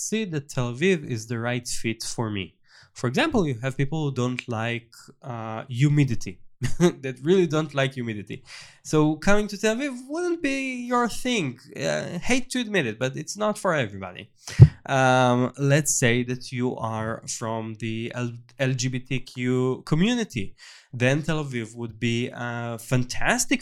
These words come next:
fit for you, because it is, um, uh, it has been going on for a few, um, for, uh, actually more than twenty years. It's, uh, it's a very strong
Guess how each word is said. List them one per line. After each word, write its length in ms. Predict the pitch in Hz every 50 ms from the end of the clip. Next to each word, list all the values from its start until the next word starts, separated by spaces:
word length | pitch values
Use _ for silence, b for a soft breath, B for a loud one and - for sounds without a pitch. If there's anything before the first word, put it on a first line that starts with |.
| -
fit 160 | - 135 113 -
for 200 | - - 120 110 104
you, 120 | 101 98
because 400 | 95 104 101 - - 120 110 107 110 117 117
it 80 | - - 117 107
is, 100 | 110 101 101 - - 135 - - 107
um, 520 | 104 104 101 101 101 101 101 104 107 117 - - - 131 120
uh, 160 | 110 107 101 - - 117
it 60 | 117 - - -
has 180 | 127 135 131 127 123
been 240 | 127 123 123 120 - B B B B B B 131 127
going 140 | 123 120 139 175
on 80 | 180
for 180 | 156 - 131 120 113
a 60 | 104 - - -
few, 220 | - 131 135 135 135 135 131 - - 120
um, 400 | 113 110 104 101 101 98 101 104 - - -
for, 100 | - 135 135 135
uh, 180 | 127 123 123 - - 117 - - - - - 139
actually 280 | 131 - - 139 131 123 120 123 127
more 100 | 131 139 139
than 80 | 123 123
twenty 320 | - - 131 131 131 139 147 185
years. 140 | 226 220 180 143 127
It's, 160 | - - - -
uh, 180 | 123 113 - 120
it's 140 | - -
a 60 | 117 110 110 120 127
very 200 | 131 127 131 127 - B B B B B
strong 600 | B - - - - - - - 135 127 143 143